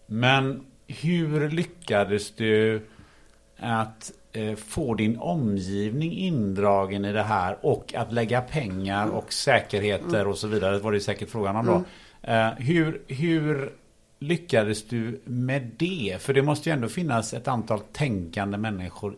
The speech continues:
Speaker 1: i den kategorin.
Speaker 2: Jag tror att, att, jag tror att de personer som jag hade då i, i min närhet,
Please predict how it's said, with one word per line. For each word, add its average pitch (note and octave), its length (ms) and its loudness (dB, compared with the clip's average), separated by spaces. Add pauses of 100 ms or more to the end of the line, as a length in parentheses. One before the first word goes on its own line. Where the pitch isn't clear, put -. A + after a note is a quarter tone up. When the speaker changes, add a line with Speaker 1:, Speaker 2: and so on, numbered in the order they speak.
Speaker 1:
i A2 160 -8 (180)
den G3 320 2
kategorin. F3 720 -2 (440)
Speaker 2:
Jag G#3+ 180 6
tror G3+ 200 8
att, E3+ 300 6 (100)
att, F#3+ 300 0
jag F3+ 220 4
tror G#3 140 2
att F3+ 140 -6
de G3 340 6
personer E3+ 380 2
som E3+ 140 -4
jag D#3+ 60 0
hade E3 280 2
då D#3 220 0
i, D#3+ 360 0
i F#3 260 0
min F3+ 200 4
närhet, D#3+ 720 -2